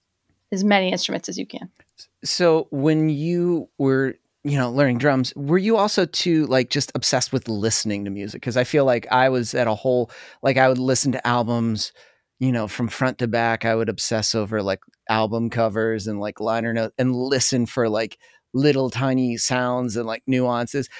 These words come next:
Speaker 2: Not thinking I wanna produce, but just obsessed with, like, what is the thing that's happening in these
Speaker 1: Right.
Speaker 2: songs?
Speaker 1: Right, yeah, uh, and,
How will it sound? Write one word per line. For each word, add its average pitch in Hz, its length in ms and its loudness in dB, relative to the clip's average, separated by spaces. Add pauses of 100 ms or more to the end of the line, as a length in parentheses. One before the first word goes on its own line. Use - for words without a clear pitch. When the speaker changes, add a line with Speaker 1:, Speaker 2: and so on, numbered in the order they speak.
(100)
Speaker 2:
Not 262 220 2
thinking 175 340 2
I 156 120 4
wanna 147 180 4
produce, 131 320 -2
but 131 180 -4
just - 240 -4
obsessed 120 460 0
with, 127 200 -4
like, 110 200 -2
what 120 460 0
is 113 300 0
the 107 180 -4
thing 98 540 -6
that's - 180 -6
happening 104 440 -4
in 101 60 -6
these 196 100 2
Speaker 1:
Right. 220 120 2
Speaker 2:
songs? - 560 -8 (760)
Speaker 1:
Right, 220 380 4
yeah, 233 500 6
uh, 240 220 4
and, 247 240 2